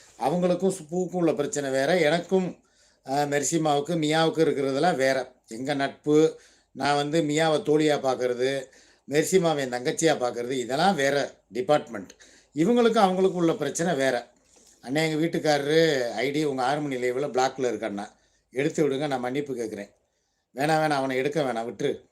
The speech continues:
நீ மாத்திரம் எனக்கு லைவ்ல வந்தா போதும்." மணிகண்டன் இனிமே எனக்கு தேவையே கிடையாது. ஒரே வார்த்தை, முடிஞ்சு போச்சு. அவன் பேசின பேச்சு அப்படி. ஏன்னா, நான் என்னை பொறுத்தவரைக்கும் என் கேரக்டரை நான் சொல்லிடுறேன்.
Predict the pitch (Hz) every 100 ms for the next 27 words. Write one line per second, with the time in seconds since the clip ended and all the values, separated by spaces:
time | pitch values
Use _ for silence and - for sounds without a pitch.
0 | - 117 147 160 165 175 156 131 135 143
1 | 135 123 131 120 117 127 165 170 _ _
2 | _ _ 123 175 175 160 185 165 147 165
3 | 165 135 123 - 156 165 170 143 120 110
4 | - _ _ - _ 113 135 175 156 131
5 | 117 117 143 143 110 - - - _ _
6 | _ 107 123 - 170 170 151 - 165 175
7 | 135 - 101 95 _ _ _ _ _ 131
8 | 151 165 175 175 143 131 143 139 160 160
9 | 175 180 180 170 131 156 160 143 135 131
10 | 127 135 135 113 98 92